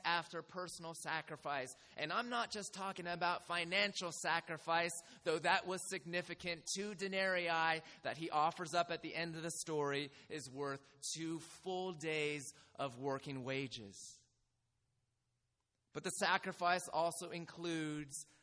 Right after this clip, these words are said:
the sacrifice of personal comfort. He gave up his donkey,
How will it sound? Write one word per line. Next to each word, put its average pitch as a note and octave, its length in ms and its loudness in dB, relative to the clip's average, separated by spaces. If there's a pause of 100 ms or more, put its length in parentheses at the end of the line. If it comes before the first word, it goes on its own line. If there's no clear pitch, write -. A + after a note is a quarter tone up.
(420)
the D#3 80 -2
sacrifice D#3+ 720 0
of D3 140 -12
personal D3+ 380 -2
comfort. C3 600 -8 (520)
He B2+ 120 -6
gave D#3+ 300 2
up E3 140 0
his D#3 180 -6
donkey, D3+ 560 0